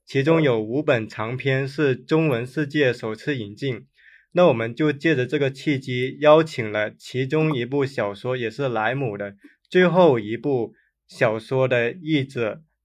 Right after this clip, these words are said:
惨败的译者陈卓老师，跟科幻作家双世木一起跟我们聊聊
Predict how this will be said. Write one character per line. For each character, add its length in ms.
惨 260
败 220
的 120
译 180
者 240
陈 260
卓 200
老 200
师， 480
跟 320
科 300
幻 220
作 180
家 480
双 260
世 200
木 180
一 100
起 360
跟 120
我 60
们 200
聊 200
聊 240